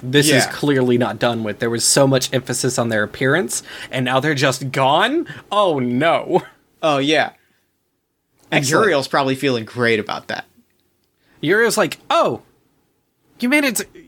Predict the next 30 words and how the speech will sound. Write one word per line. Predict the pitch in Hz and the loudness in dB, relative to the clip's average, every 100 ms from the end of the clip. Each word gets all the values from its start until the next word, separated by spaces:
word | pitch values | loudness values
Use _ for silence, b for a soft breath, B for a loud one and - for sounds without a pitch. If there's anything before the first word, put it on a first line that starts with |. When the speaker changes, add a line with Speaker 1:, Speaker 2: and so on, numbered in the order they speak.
| _ - 180 | _ -20 -14
Speaker 1:
Faded, | - 233 269 185 | -2 0 2 0
you | 175 | 0
made," | 185 156 | 0 0
I, | 180 185 - | 0 0 0
I, | 170 | 2
like, | 170 139 | 2 0
walk | 139 143 143 | 0 0 2
over | 135 135 | 2 2
and, | 120 | -2
like, | 110 - | -4 -6
pick | 135 123 | -6 -2
you | 123 | 0
up. | 120 123 | 0 -2
"Faded, | - 190 208 143 | -2 2 2 0
you | 147 | -2
made | 185 | -2
it | 185 | -2
seem | - 190 | -2 0
like | 175 | 0
this | 170 180 | -2 -4
was | 156 | -2
gonna | 185 180 | 0 0
be | 175 | 2
a | 147 | 0
big | 147 180 143 | 0 -2 0
deal. | 170 226 98 - _ _ b b - | 0 0 -2 -12 _ _ b b -8
We | 151 | -6
just | 185 165 | -4 -2
got | 127 196 180 | 0 0 -2
him." | 98 | -6